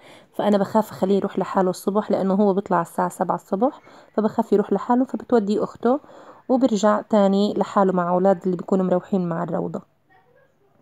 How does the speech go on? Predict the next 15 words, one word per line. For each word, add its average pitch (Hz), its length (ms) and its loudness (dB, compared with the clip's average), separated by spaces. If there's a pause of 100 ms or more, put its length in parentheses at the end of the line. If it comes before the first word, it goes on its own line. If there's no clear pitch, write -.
(400)
أنا 262 100 -6
كان 208 180 -2
علي 202 320 2
خبز 214 320 0
يا 196 60 0
صبايا 214 440 2
فعجنت 202 640 2 (200)
وهيني 190 220 2
بخبز، 233 420 2
فحبيت 226 540 0
أصور 214 320 2
لكم 247 400 4
طريقة 214 420 0
خبز 202 340 2
جديدة 233 460 2